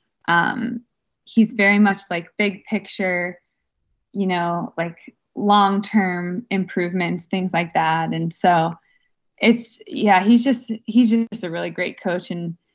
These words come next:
it's great to have somebody that knows you so personally. And we've had so many,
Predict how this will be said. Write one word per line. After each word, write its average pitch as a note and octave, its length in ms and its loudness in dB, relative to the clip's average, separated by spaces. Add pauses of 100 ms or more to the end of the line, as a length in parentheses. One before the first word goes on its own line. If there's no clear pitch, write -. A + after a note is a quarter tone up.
(160)
it's - 200 -6
great F#3+ 400 0 (300)
to F3 520 -6
have G3 280 0
somebody F#3+ 360 -2
that E3+ 160 -8
knows F#3+ 320 -2
you G3 80 -4
so F#3 240 -4
personally. F3 800 -6
And E3 160 -6
we've G#3+ 240 2
had F#3 300 2 (300)
so B3 320 2
many, G#3+ 420 4